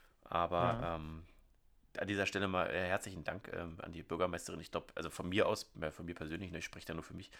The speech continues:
Speaker 1: ähm, sie macht das super, ist da, hat einen kühlen, kühlen Kopf und, äh, hat, glaub ich, gerade auch, äh, ganz, ganz viel zu tun und macht das aus meiner Sicht ganz toll.
Speaker 2: Ja, hast du recht.
Speaker 1: Genau, ähm, so und jetzt,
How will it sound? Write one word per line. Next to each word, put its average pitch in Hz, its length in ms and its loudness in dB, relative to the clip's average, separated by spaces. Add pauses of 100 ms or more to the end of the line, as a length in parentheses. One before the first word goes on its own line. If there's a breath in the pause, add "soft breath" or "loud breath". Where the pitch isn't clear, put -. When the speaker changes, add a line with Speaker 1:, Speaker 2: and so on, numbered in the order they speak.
(340 loud breath)
Speaker 1:
ähm, 80 320 -6 (360)
sie 82 100 -6
macht 80 200 -4
das 80 100 -8
super, 87 380 2
ist 80 200 -6
da, 80 200 0
hat 82 140 -6
einen 85 120 0
kühlen, 92 420 -4 (120)
kühlen 85 260 -6
Kopf - 320 -6 (500 loud breath)
und, 85 320 -4
äh, 80 220 -2
hat, 82 180 -8
glaub 80 160 0
ich, - 140 -12
gerade 76 280 2
auch, - 320 -4
äh, 71 140 -6
ganz, - 220 -8
ganz - 160 -8
viel 73 180 -4
zu - 120 -8
tun 90 300 -8
und 78 220 -8
macht 76 240 -10
das - 140 -10
aus 76 160 -4
meiner 85 200 4
Sicht 82 160 -4
ganz 78 200 -10
toll. - 200 -8 (2500 soft breath)
Speaker 2:
Ja, 160 140 8 (200)
hast 131 180 -4
du 135 40 -8
recht. 123 200 -10 (1400)
Speaker 1:
Genau, 113 360 6
ähm, 123 540 4
so 127 120 2
und 117 120 2
jetzt, - 440 0